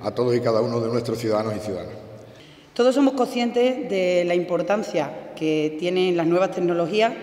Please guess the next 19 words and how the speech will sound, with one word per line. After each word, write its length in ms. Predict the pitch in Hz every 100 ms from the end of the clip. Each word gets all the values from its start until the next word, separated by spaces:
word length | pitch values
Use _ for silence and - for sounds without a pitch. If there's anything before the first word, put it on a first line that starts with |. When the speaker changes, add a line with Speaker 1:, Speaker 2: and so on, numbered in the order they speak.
| - - - - -
Speaker 2:
eh, 520 | 175 170 165 160 170
en 140 | 175 165
plena 300 | 196 196 185
era 160 | 175
digital, 720 | 165 160 165 190 151 - - -
donde 200 | 160 160
ahora 180 | 165
nos 140 | 165 156
encontramos, 560 | 156 160 156 165 170 - - - - -
y 180 | 185 175
la 100 | 180
importancia 500 | 180 185 202 185 220
tan 120 | 196
grande 240 | 190 190 180
que 120 | 165
tienen 280 | 180 190 185
para 300 | 190 202 190
nuestros 560 | 180 190 202 190 185
ayuntamientos, 640 | 180 170 160 156 160 156